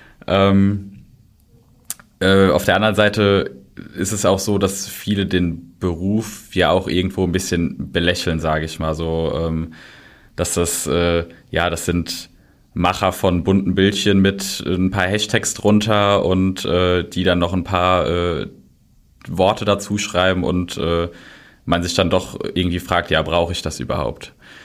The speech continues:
Und, ähm, ja, erklärt habe ich meinen Beruf eigentlich tatsächlich damals so, dass ich, äh, dafür zuständig bin für die, für, erstmal für, an, im Grunde für die sozialen Kanäle, also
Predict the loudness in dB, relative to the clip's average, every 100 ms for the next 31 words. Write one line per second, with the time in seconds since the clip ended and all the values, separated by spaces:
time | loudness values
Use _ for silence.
0 | -20 -20 _ _ -2 0 -2 -4 -4 -2
1 | -2 -4 -8 -18 _ _ _ _ _ -20
2 | -20 _ -20 -20 _ -14 -6 -4 -4 0
3 | 0 2 0 0 2 2 2 0 0 0
4 | 0 -2 -2 -4 -2 -6 -6 -12 -4 0
5 | 2 2 0 -2 -2 0 0 0 -2 -2
6 | -4 -2 -2 -2 0 0 -2 -4 -8 -18
7 | _ _ -4 -4 -8 -8 -8 -2 0 -2
8 | -2 0 0 0 -4 -2 -2 -2 -2 -6
9 | -12 -20 -20 -20 _ _ _ _ _ _
10 | -16 -12 -10 -2 0 0 -4 -2 -2 -2
11 | -4 -4 -4 -4 -4 0 0 0 -2 -4
12 | -6 -4 0 0 0 -2 -6 -10 -6 -2
13 | 0 2 2 0 0 -4 -6